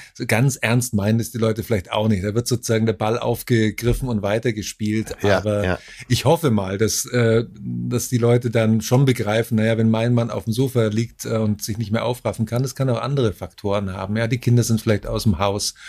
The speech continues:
Speaker 1: und man ist plötzlich wieder auf sich alleine gestellt. Da hilft kein Testosteron jetzt, ja. Also das sind alles, das sind Lebens-, äh,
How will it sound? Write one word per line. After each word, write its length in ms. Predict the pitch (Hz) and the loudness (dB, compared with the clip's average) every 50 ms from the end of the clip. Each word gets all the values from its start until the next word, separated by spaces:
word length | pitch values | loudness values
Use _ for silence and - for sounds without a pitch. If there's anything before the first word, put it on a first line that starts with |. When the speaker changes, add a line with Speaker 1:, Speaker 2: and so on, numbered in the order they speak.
| - - - - - - - | -16 -14 -14 -14 -14 -4 4
Speaker 1:
und 60 | 113 | 6
man 100 | 117 117 | 6 6
ist 100 | 117 - | 6 4
plötzlich 300 | - 131 120 - - 117 | 4 2 2 2 2 2
wieder 140 | 113 113 113 | 4 4 4
auf 80 | 107 - | 2 2
sich 180 | - 110 117 | 0 0 2
alleine 380 | 117 110 104 101 104 110 113 107 | 2 2 2 2 2 2 2 4
gestellt. 460 | 110 98 - - - 110 110 110 107 | 2 0 0 2 2 4 4 4 4
Da 40 | 110 | 4
hilft 220 | 101 143 147 - | 2 2 0 2
kein 160 | - 135 123 | 0 0 2
Testosteron 640 | - 127 - - 117 101 - - 101 90 123 175 196 151 | 2 0 0 2 -2 0 2 2 4 4 6 6 6 4
jetzt, 280 | 110 87 82 - - | 2 0 -2 -4 -2
ja. 220 | 101 98 101 110 107 | -2 0 0 0 0
Also 260 | - - 113 101 - - - - - - - - - - _ - - - | 0 0 -2 -2 -2 -4 -12 -18 -18 -16 -18 -18 -18 -20 _ -20 -6 2
das 140 | - 113 - | 4 4 6
sind 180 | 147 151 147 - | 6 2 4 4
alles, 320 | 131 139 151 143 - - | 4 4 4 4 2 0
das 140 | 135 120 - | 0 0 4
sind 140 | 131 131 123 | 4 4 6
Lebens-, 560 | 123 131 143 147 156 135 - - - - - - - | 6 6 6 6 4 4 2 2 -2 -4 -6 -6 -2
äh, 300 | - 117 110 107 104 113 | 0 2 4 4 2 2